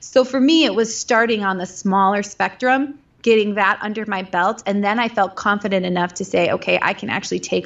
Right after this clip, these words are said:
on an actual book and, uh, uh, well, an actual way longer book and be confident that there, the storyline's gonna smoothly go from one point to the other point." Um, and then I released my Y A fantasy books. Those were seventy-five thousand words.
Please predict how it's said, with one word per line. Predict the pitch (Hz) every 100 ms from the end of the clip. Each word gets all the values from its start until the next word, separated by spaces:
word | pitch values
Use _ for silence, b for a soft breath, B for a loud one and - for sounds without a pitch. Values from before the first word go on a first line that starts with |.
| -
on | 185 175
an | 175 -
actual | 170 - - 170
book | 170 175 147 - - - B B B
and, | 202 190 185 -
uh, | 214 -
uh, | 214
well, | 233
an | 233
actual | - 226 - 208 190
way | 190 247 240 214
longer | 214 220 226 214 180
book | 185 185 143 - - B B
and | 202 196
be | 202
confident | - 226 214 202 185 -
that | 185 175
there, | 202 190
the | 196
storyline's | 196 - 208 202 180 175 175
gonna | 180 175
smoothly | - 196 190 175 175
go | 170 165 165
from | 165 175
one | 170 165
point | - 185 -
to |
the | - 78
other | 82
point." | - - - - B B B -
Um, | 220 202 190 185 - -
and | 240
then | 240
I | 240
released | 226 226 233 233
my | 226 208
Y | 202 202
A | 196
fantasy | 196 208 202 208 208
books. | 196 196 175 -
Those | 220 226
were | 226
seventy-five | 220 196 190 185 185
thousand | - 170 175 175
words. | 170 175